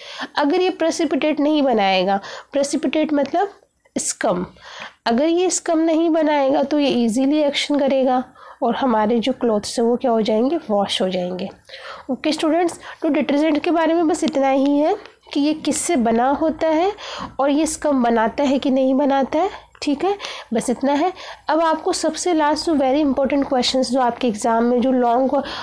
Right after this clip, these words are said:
answer type जो questions होते हैं उनमें आ सकता है कि आप soap and detergents में differentiate करो, ठीक है। मैं आपको बहुत सारे points बताती हूँ, आप ना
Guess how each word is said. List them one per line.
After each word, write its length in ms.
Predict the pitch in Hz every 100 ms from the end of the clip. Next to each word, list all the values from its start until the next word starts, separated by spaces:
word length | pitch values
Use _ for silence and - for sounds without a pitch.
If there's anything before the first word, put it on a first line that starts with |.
| -
answer 300 | 233 220 262
type 220 | 254 233
जो 160 | 214 254
questions 440 | 247 233 254 233
होते 240 | 247 208 247
हैं 80 | -
उनमें 260 | 254 269
आ 120 | 285 262
सकता 340 | 262 - 226
है 100 | 226
कि 120 | 233
आप 240 | 294 285 -
soap 440 | - 262 285 285 - - -
and 180 | 240 269
detergents 560 | 226 220 226 269 269 -
में 100 | 269
differentiate 600 | 233 262 254 247 254 233
करो, 300 | 214 180 165 - - -
ठीक 200 | 294 277
है। 80 | 277 - - -
मैं 120 | 247
आपको 300 | 277 269 -
बहुत 220 | 262 247 240
सारे 200 | 277 277
points 380 | 285 277 -
बताती 340 | 285 277 269 320
हूँ, 120 | 339
आप 260 | 269 254 269
ना 200 | 269 285